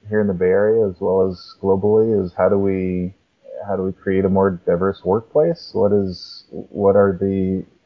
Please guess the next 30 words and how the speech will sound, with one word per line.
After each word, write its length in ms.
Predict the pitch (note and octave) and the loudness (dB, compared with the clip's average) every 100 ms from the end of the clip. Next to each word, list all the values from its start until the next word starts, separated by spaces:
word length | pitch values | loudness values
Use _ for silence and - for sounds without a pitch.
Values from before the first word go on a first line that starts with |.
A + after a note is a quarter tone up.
| - | 0
as, 340 | A2+ G#2 - _ _ - | 0 0 -8 _ _ 0
there, 160 | C3+ C#3+ | 2 4
there's 280 | C#3+ D3 | 4 6
a 40 | D3+ | 6
lot 240 | D#3 F#3+ | 6 6
of 220 | G#3 C#3 - - | 4 2 -2 2
early 360 | G#2+ C3+ C#3+ | 6 8 8
decisions 540 | A#2 A2+ B2 G#2+ G#2 F#2 | 6 6 6 6 4 4
that 140 | F#2 | 4
are 60 | F2+ | 6
made 300 | F2 F2 E2+ | 6 4 4
in 120 | E2 | 2
founding 320 | F#2 F#2 F2 | 2 4 2
a 60 | D#2+ | 2
company 380 | - F2+ E2+ E2 | 0 2 2 2
that 120 | E2 | 4
really 400 | G2 F#2 F2 E2+ _ _ _ | 4 2 0 -4 _ _ _
will 280 | - G#2 G2 | 0 2 4
last 560 | F#2+ F#2 F2+ - - - | 4 4 2 -2 -4 4
as, 300 | F2 E2+ - | 4 4 2
as 220 | D#2+ F2 | 2 4
that 200 | F2 - | 2 2
company 280 | F2+ F2 F2 | 0 2 2
grows 500 | F2+ F2 F2 E2+ - | 6 6 6 4 2
and, 340 | E2+ E2+ D#2+ | 2 2 2
and 100 | F2+ | 2
really 200 | F#2+ F2+ | 4 2
takes 320 | - G2 - | 2 0 2
on 240 | F2+ F2+ F2+ | 4 6 6
the 400 | E2+ E2 D#2+ | 4 4 0